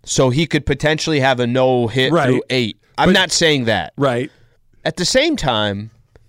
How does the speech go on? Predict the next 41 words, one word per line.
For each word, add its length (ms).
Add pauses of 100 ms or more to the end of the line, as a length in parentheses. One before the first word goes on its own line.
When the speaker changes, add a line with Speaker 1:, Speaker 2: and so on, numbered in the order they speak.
(1040)
Speaker 1:
I, 240
I, 120 (100)
I 60
think 220
there's 220
just, 260
it's 200
just 260 (180)
today's 440
world 340
is 140
different 380
than 120
it 80
was. 460
Speaker 2:
It 80
Speaker 1:
Back 180
Speaker 2:
is. 60
Speaker 1:
in 80
the 100
day, 400 (360)
I 120
don't 160
think 160
there 100
was 140
a 60
question 540
that, 300
"Hey, 220
I'm, 280
I'm 180
letting 300
this 140
guy 220
go 300
as 80
long 120
as 60
he 60
goes." 220